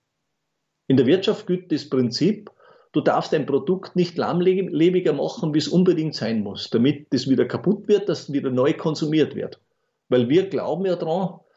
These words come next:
dass es uns nur dann gut geht, wenn die Wirtschaft ewig wächst und wenn immer neu produziert wird. Der Wald macht's ganz anders. Der sagt, wir schauen, dass alles so lang wie es geht lebt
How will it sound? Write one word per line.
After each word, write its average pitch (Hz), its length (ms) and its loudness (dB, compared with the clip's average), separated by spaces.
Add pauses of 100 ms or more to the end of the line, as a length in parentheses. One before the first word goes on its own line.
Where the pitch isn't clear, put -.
(140)
dass 127 160 -2
es 135 140 2
uns 139 160 2
nur 147 160 4
dann 175 320 -2
gut 190 260 0
geht, 180 220 4
wenn 143 160 0
die 123 100 0
Wirtschaft 170 400 0
ewig 151 320 2
wächst 180 300 0
und 151 80 0
wenn 139 140 0
immer 160 220 4
neu 131 180 2
produziert 123 480 -2
wird. - 260 -10 (1300)
Der 113 100 2
Wald 139 260 2
macht's - 340 0
ganz 147 240 -4
anders. - 560 -8 (460)
Der 127 100 2
sagt, 160 280 2
wir 131 100 0
schauen, 113 280 0
dass 127 160 -2
alles - 300 2
so 123 100 0
lang 117 380 2
wie 147 60 4
es 117 120 -2
geht 120 280 0
lebt - 440 0